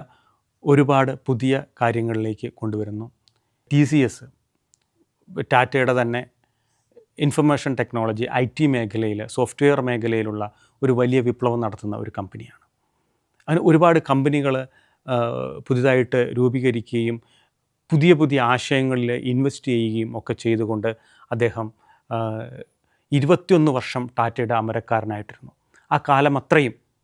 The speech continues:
തനിക്ക് കിട്ടുന്ന സമ്പത്തിൻ്റെ ഒരു സിംഹഭാഗവും സാമൂഹ്യ സേവനത്തിനും സാധാരണക്കാരുടെ ഉന്നമനത്തിനും രാഷ്ട്ര നിർമ്മാണത്തിനും വേണ്ടി അദ്ദേഹം ഉപയോഗിച്ചു എന്നുള്ളത് തന്നെയാണ് സാധാരണക്കാരുടെ ഇടയിലേക്ക്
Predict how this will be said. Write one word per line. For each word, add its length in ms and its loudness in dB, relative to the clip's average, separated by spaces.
തനിക്ക് 280 2
കിട്ടുന്ന 300 -4
സമ്പത്തിൻ്റെ 580 -2
ഒരു 220 -2
സിംഹഭാഗവും 920 -2
സാമൂഹ്യ 420 -6
സേവനത്തിനും 560 -4
സാധാരണക്കാരുടെ 720 -2
ഉന്നമനത്തിനും 600 -4
രാഷ്ട്ര 260 0
നിർമ്മാണത്തിനും 640 2
വേണ്ടി 220 -2
അദ്ദേഹം 320 -4
ഉപയോഗിച്ചു 460 -2
എന്നുള്ളത് 420 -2
തന്നെയാണ് 400 -4
സാധാരണക്കാരുടെ 800 -2
ഇടയിലേക്ക് 580 -4